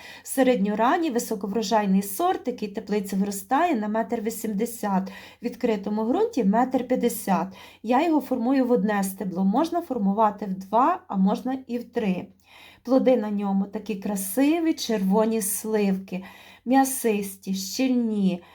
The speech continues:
солодкі, ароматні, товстостінні, мало мають насіння.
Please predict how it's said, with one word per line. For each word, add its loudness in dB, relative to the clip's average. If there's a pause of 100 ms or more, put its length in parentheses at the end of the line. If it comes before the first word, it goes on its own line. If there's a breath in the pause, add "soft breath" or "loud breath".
(120)
солодкі, 2
ароматні, 0
товстостінні, 0 (240 loud breath)
мало 2
мають 0
насіння. -2